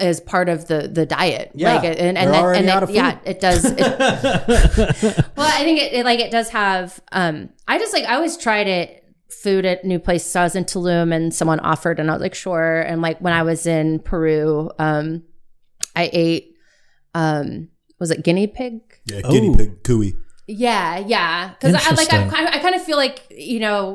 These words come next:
Speaker 1: w-, like, when in Rome, you should kind of just give it a shot.
Speaker 2: Now, that's a rodent, right?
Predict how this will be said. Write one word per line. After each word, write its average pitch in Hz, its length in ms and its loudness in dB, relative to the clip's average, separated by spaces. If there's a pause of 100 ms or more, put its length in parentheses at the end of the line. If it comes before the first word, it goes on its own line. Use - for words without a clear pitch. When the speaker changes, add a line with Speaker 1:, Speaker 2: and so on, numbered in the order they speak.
Speaker 1:
w-, 190 160 -8 (160)
like, 196 320 2
when 196 160 -2
in 185 160 -2
Rome, 170 320 0
you 170 80 -6
should - 220 -12 (160)
kind 170 200 0
of 156 80 -2
just 160 180 -2
give 156 140 2
it 156 80 2
a 147 60 -2
shot. 160 380 -4
Speaker 2:
Now, 170 100 2
that's 202 160 0
a 175 60 2
rodent, 123 600 0
right? 117 200 0